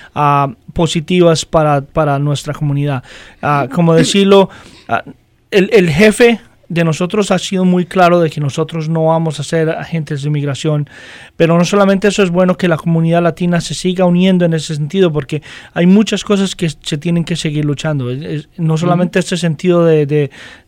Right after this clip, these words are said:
Speaker 1: de inmigración, pero, eh, luchar para que, ah, podamos obtener licencias y poder
Speaker 2: Ujú.
Speaker 1: manejar, ah, sin problemas, sin tener miedo de que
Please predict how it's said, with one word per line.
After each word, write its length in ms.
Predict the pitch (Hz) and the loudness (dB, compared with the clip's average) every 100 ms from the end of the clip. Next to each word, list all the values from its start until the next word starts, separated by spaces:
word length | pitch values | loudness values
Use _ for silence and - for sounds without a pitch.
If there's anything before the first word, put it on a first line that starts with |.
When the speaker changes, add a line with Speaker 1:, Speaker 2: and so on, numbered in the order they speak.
| - | -2
Speaker 1:
de 460 | 156 151 147 143 | 2 4 2 0
inmigración, 720 | - 160 151 147 135 180 190 156 | -2 -2 0 -2 -2 2 0 2
pero, 340 | 143 135 131 - _ 214 - | -2 -2 -6 -14 _ -18 -16
eh, 140 | - | -14
luchar 500 | - 151 147 180 185 | -4 -2 0 2 2
para 200 | 202 180 | 4 0
que, 260 | 160 160 147 - - - - | 0 -2 -4 -8 -20 -20 -8
ah, 200 | 143 131 | -8 -4
podamos 520 | 160 156 170 180 - | 0 2 2 2 0
obtener 440 | 151 - 147 170 | -6 -4 0 2
licencias 600 | 220 175 156 147 143 135 139 | 2 0 0 -2 0 -4 -4
y 40 | |
poder 240 | 135 156 | 0 4
Speaker 2:
Ujú. 80 | 165 | 6
Speaker 1:
manejar, 760 | 190 175 151 175 214 180 151 156 - | 6 4 2 2 2 2 -2 -8 -8
ah, 280 | 156 139 139 - _ | -6 -6 -8 -16 _
sin 260 | - - 165 | -8 -2 -2
problemas, 520 | 165 160 165 165 156 | 0 2 2 0 0
sin 220 | - 165 | -2 -2
tener 260 | 156 165 160 | -2 -2 0
miedo 340 | 165 175 170 160 | 0 0 2 0
de 20 | |
que 240 | 156 156 | -4 -10